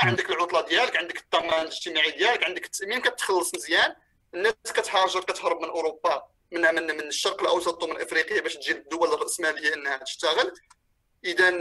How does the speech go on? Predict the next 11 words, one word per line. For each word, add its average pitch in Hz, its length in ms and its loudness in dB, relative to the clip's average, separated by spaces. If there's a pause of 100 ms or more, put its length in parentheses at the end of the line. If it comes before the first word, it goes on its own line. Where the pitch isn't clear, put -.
(480)
اكيد 240 360 2
هذا 269 140 6
الشيء - 240 0
كاين 262 240 0
فيه 185 480 -4
مساهمه 180 420 0
ديال 151 200 -2
اليسار، 131 400 -6
ما 139 80 -16
نقدروش 240 360 -2
ننكروها. 175 520 -2